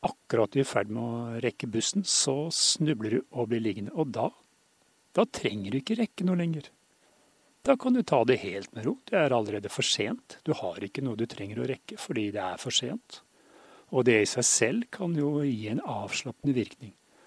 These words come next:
Du kan bare gi opp det du hadde tenkt å, å gjøre, det du har tenkt å nå. Trenger ikke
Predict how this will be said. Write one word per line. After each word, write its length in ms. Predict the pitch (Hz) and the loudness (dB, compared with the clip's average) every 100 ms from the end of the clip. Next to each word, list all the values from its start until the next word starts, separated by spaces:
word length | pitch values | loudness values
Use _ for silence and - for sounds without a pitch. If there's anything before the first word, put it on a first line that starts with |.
| - - _ _ _ _ - | -20 -20 _ _ _ _ -8
Du 80 | 226 | -6
kan 260 | - 208 151 | 2 2 4
bare 240 | 104 117 | 2 0
gi 320 | 120 135 110 | 0 2 4
opp 220 | 170 - - | 2 0 -8
det 140 | - 113 | -6 -4
du 60 | |
hadde 180 | 110 127 - | -4 -4 -2
tenkt 420 | 120 101 - - | -2 -2 -6 -4
å, 80 | 123 117 117 | -2 0 -4
å 160 | 208 120 | -2 0
gjøre, 320 | 110 92 98 - - | 0 -2 -12 -20 -12
det 80 | 131 | -6
du 80 | 120 | -4
har 80 | 120 | -4
tenkt 400 | - 98 104 120 | -4 -6 -6 -6
å 60 | 104 | -6
nå. 140 | 104 - _ _ _ _ _ _ _ | -6 -12 _ _ _ _ _ _ _
Trenger 300 | 139 110 147 | -4 -2 -2
ikke 240 | 170 233 | -2 -2